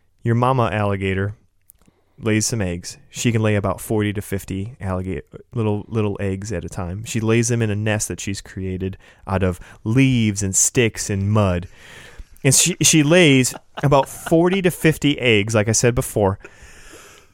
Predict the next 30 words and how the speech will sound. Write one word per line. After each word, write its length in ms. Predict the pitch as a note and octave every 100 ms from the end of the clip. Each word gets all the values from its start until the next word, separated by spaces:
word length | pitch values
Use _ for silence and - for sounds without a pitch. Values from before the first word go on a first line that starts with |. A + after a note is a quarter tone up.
| _ _ -
And 480 | C3 B2+ A#2+ A#2 G#2+
because 640 | C3+ C#3 - - G#3+ A3+ -
of 340 | D3 C3 A#2
the 80 | A#2+
way, 460 | A#2 C3 C3+ C3 -
you 160 | A#2+
know, 260 | A2 A2 G#2+ -
in 100 | A#2+
that 160 | A2+ G#2+
hot 480 | - - D3 C#3+ -
Florida 480 | - C3+ C3 C3 B2
sun, 480 | - A2+ G#2 G2 - - - -
all 260 | C3 D#3 F3
that 240 | D#3 B2
vegetation 680 | A#2 B2 B2 - A#2+ B2 G2+
starts 340 | - G#2+ G#2+ -
to 100 | G2
decompose, 840 | G#2 G2+ G2+ G2 G2+ F2+ F#2 - - _ _ _ -
and 140 | A#2+ A#2+
that 140 | A#2
creates 420 | - B2+ A2 -
heat. 440 | - - F3+ - - _ _ - - -
And 120 | B2+
so 140 | - C3+
depending 560 | C3 - F3 G3+ G#3+
on 100 | D3+
how 600 | A#2 - D3+ D3+ C#3 C3
warm 600 | B2 A#2+ C#3 E3+ G#3+ A#3+ G3+
or 180 | D3+ D3
cold 640 | - - A#3 D3+ G#2+ G#2